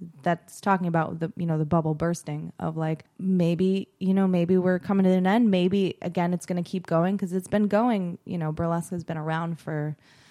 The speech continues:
a whole lot of years, and we saw a resurgence of it from, like, the nineteen fifties back in the early nineties, I think, is kinda when that started to, like,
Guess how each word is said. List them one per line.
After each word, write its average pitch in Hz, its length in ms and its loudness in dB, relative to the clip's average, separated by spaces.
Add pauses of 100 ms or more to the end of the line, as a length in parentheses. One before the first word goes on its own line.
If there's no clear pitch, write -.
(460)
a - 40 -10
whole 226 360 6
lot 185 200 4
of 175 60 2
years, 180 440 4
and 175 100 0
we 170 80 2
saw 165 260 2
a 160 40 4
resurgence 165 600 -2
of 151 160 0
it 156 120 -4
from, 160 200 -4
like, 156 160 -4
the 165 80 -6
nineteen 156 320 -6
fifties 175 440 -2
back 147 420 -2
in 175 120 -6
the - 80 -6
early 160 240 -2
nineties, 151 720 -2
I 156 100 -8
think, 165 320 -12
is 165 140 -12
kinda 160 260 -8
when 156 160 -4
that 156 180 -8
started 156 380 -4
to, 165 80 -8
like, 147 300 -8